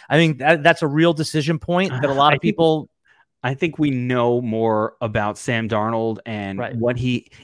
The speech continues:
Speaker 2: what his ceiling is. Uh, I think Sam Darnold's ceiling, and y-,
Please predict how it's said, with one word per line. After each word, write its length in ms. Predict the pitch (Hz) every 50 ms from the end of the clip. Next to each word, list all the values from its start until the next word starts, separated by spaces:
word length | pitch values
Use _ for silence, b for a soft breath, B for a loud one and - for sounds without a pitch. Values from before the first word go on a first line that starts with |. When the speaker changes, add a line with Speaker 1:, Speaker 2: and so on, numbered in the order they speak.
| b -
Speaker 2:
what 200 | 139 143 156 156
his 160 | 147 123 -
ceiling 500 | - - - - 143 143 143 143 143 139
is. 160 | 139 135 - B B B B B
Uh, 280 | 147 143 120 - 123 - B B B B B
I 80 | 135 139
think 160 | 143 196 175
Sam 260 | - - 180 165 151
Darnold's 360 | 143 156 156 156 143 135 131 -
ceiling, 300 | - 147 147 135 120 117
and 140 | 110 113
y-, 160 | 117 - 127